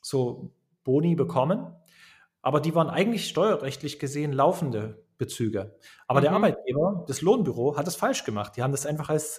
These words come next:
Speaker 1: sonstige Bezüge versteuert. Ja, passiert. Und die Elterngeldstelle hat dann gesagt, „Na, das sind sonstige Bezüge. Das Gesetz sagt, wir müssen das, uns strikt daran halten, wie es die, ähm,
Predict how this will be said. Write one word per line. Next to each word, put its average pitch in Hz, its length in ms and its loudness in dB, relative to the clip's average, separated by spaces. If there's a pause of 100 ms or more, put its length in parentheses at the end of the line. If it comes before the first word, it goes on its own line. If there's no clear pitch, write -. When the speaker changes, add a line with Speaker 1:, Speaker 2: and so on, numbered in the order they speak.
Speaker 1:
sonstige 175 480 4
Bezüge 120 320 -4
versteuert. 90 500 -6
Ja, 214 240 -6
passiert. 143 420 -2 (520)
Und 127 120 -8
die 135 120 -6
Elterngeldstelle 180 480 2
hat 185 60 0
dann 190 60 0
gesagt, 185 300 -6
„Na, - 60 -10
das 101 160 -10
sind 147 100 -6
sonstige 208 400 -2
Bezüge. 101 480 -6
Das - 180 -12
Gesetz - 300 -8
sagt, 170 220 -4
wir 135 80 -6
müssen 135 200 -6
das, 120 140 -8
uns 120 160 -16
strikt - 320 -10
daran 143 240 -2
halten, 143 300 -2
wie 135 80 -12
es - 100 -16
die, 123 320 -2 (400)
ähm, 120 440 -2